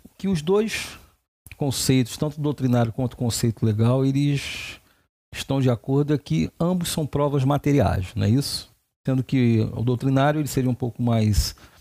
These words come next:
amplo, o conceito de vestígio, a evidência seria um vestígio um pouco mais específico, não é isso? Já a letra da lei coloca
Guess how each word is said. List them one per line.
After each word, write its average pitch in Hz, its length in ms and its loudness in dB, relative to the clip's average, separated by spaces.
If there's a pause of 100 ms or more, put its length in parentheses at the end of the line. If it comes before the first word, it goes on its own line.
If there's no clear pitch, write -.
(140)
amplo, 147 380 0
o - 20 -2
conceito 123 380 -2
de 117 80 -2
vestígio, 160 640 0
a 165 60 2
evidência 151 500 0
seria 151 420 2
um 147 260 -2
vestígio 131 440 0
um 131 40 -4
pouco 135 280 -6
mais 131 480 0
específico, - 720 -4
não 101 140 0
é - 20 4
isso? 151 260 -2 (600)
Já 208 220 2
a - 20 6
letra 208 320 4
da 180 100 4
lei 170 160 4
coloca 160 540 0